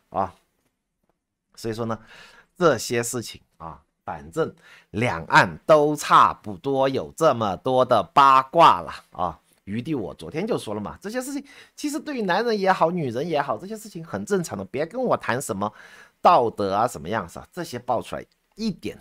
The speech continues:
都不稀奇啦。关键是你不要把它上纲上线的，就挺无聊的一件事情了啊。所以说呢，啊，乃菁啊，你在评论别人的时候，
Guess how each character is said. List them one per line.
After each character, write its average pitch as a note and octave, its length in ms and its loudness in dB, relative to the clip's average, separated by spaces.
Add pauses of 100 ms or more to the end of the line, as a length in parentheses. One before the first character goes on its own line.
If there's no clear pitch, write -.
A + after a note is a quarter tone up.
都 D3 160 -2
不 C3+ 220 -12
稀 B2+ 340 -10
奇 E2+ 380 -10
啦。 A2+ 220 -2 (420)
关 F#3 240 -4
键 F#3 160 -8
是 - 160 -14
你 F#2 120 -12
不 - 180 -12
要 D3 120 0
把 - 140 -12
它 G2 160 -12
上 A#2 320 -4
纲 C3 220 -2
上 B2 260 0
线 B2+ 320 -4
的， D#2+ 180 -10
就 C#3+ 140 -6
挺 F2+ 320 -10
无 F#2+ 260 -6
聊 G#2 320 0
的 D#3+ 140 -2
一 G2+ 80 -6
件 F2+ 180 -10
事 G2 220 -10
情 B1 260 -14
了 - 140 -20 (160)
啊。 F2 320 0 (580)
所 - 120 -12
以 - 20 -8
说 A2+ 100 -8
呢， G#2+ 80 -10 (580)
啊， B1+ 260 -16
乃 D2+ 240 -14
菁 F2+ 300 -10 (120)
啊， F#2 320 0 (460)
你 A#2 320 -4
在 D#3+ 340 4 (140)
评 B2+ 260 -2
论 D#3+ 300 2 (100)
别 A#2+ 260 2
人 C#3 200 2
的 G#2 100 -4
时 - 140 -10
候， G#2 200 -8